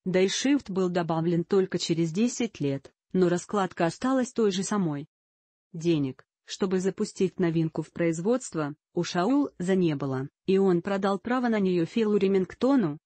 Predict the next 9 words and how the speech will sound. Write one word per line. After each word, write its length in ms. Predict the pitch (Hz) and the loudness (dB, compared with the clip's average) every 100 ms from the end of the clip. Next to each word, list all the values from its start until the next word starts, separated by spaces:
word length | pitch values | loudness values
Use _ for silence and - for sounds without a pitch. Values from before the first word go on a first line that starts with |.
| _ | _
известному 600 | 208 180 185 175 165 170 | -2 2 0 2 0 -2
конструктору-оружейнику. 1500 | 160 160 - 180 156 - 170 170 175 180 160 147 143 - 135 - _ _ _ _ _ _ | -2 -6 -6 -8 -8 -4 -2 0 0 0 0 -2 -8 -12 -14 -14 _ _ _ _ _ _
После 300 | 220 - 233 | 0 2 -2
гражданской 680 | 202 214 196 180 165 - 160 | 0 0 2 0 0 -2 0
войны 360 | 165 165 156 | 0 2 0
в 60 | 156 | -2
С 140 | - | -4
Ш 180 | 190 226 | -2 -2
А, 220 | 180 135 | -2 -2